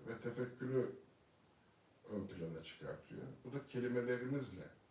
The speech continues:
sahip olduğumuz kelimeler yani mefhumlarımızla olabilecek bir şey. Bakıyoruz geçmişte kullanılan birçok, e, kelime artık günümüzde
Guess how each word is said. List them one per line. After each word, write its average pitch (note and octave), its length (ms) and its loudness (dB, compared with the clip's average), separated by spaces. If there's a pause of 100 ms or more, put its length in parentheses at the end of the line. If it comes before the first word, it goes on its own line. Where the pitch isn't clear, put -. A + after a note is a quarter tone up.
(1000)
sahip A2+ 460 0
olduğumuz G2+ 600 -2
kelimeler F2+ 540 -2
yani E2+ 320 -4
mefhumlarımızla F2 1080 -8 (380)
olabilecek - 520 -12 (140)
bir - 60 -16
şey. - 200 -14 (1900)
Bakıyoruz B2 720 4 (300)
geçmişte A#2 720 2 (500)
kullanılan G2+ 640 0
birçok, A#2+ 420 -2 (400)
e, - 80 -16 (720)
kelime F2 340 -4
artık A2 600 -4
günümüzde G#2 460 -2